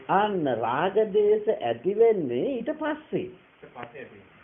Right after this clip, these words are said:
Speaker 2: මූලිකව ඇති වෙන්නේ මෝහය.
Speaker 1: මෝහය කියන්නේ මෝහය.
Speaker 2: ඒ කියන්නේ අපි දැන් දකින දේ, සුවඳ දකින දේ නැත්තම් ගන්ධ, සුවඳ,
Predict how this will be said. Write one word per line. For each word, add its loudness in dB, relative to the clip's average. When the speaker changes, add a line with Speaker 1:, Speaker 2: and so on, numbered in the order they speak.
Speaker 2:
මූලිකව -8
ඇති -4
වෙන්නේ -4
මෝහය. -6
Speaker 1:
මෝහය 4
කියන්නේ -2
මෝහය. -6
Speaker 2:
ඒ -16
කියන්නේ -8
අපි -6
දැන් -6
දකින -6
දේ, -10
සුවඳ -10
දකින -10
දේ -12
නැත්තම් -12
ගන්ධ, -8
සුවඳ, -10